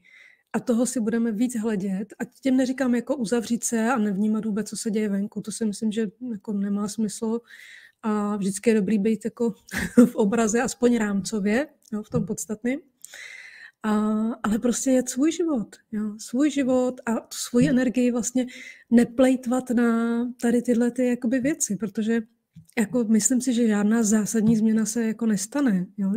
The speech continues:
nebo určitě ne vně, jo, s tím, že my budeme čekat doma a budeme si říkat, "No konečně jako už přijde ten spasitel," <laughs> jo.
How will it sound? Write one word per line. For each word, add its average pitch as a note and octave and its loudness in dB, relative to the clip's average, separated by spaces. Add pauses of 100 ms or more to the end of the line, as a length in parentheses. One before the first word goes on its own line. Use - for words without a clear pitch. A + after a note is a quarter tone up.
(160)
nebo G3+ 2
určitě A#3+ 2
ne A#3+ 2 (100)
vně, G3+ 2 (480)
jo, G#3 -2
s - -8
tím, A3+ 4
že A#3 2
my A3 4
budeme A3+ 4
čekat A#3 2
doma G#3 0
a A#3+ -2
budeme A3 2
si A3 -4
říkat, - -6
"No A#3+ 2
konečně B3 -2
jako B3 -2
už B3 -4
přijde A#3+ 0
ten A#3+ 2
spasitel," A3+ -2 (160)
<laughs> - 2
jo. D#4+ 6